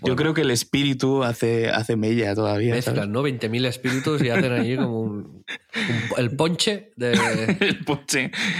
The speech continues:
Speaker 2: Están todos ahí
Speaker 1: de la
Speaker 2: sedimentando.
Speaker 1: demencia.
Speaker 2: Anda, brutal.
Speaker 1: Madre mía. Pues sí, sí.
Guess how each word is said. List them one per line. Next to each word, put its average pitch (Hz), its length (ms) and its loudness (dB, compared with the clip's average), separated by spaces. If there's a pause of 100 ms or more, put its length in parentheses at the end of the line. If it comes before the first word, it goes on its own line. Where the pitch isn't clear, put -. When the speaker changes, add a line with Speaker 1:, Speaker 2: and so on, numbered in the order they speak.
Speaker 2:
Están 123 360 0
todos 135 260 2
ahí 131 760 2
Speaker 1:
de 165 80 -4 (120)
la - 80 -16
Speaker 2:
sedimentando. 117 560 0
Speaker 1:
demencia. 117 220 -2 (580)
Speaker 2:
Anda, 95 260 -14
brutal. 95 200 -4
Speaker 1:
Madre 82 160 -2
mía. 69 240 -10 (360)
Pues 90 180 -4
sí, 95 100 -4
sí. - 220 -10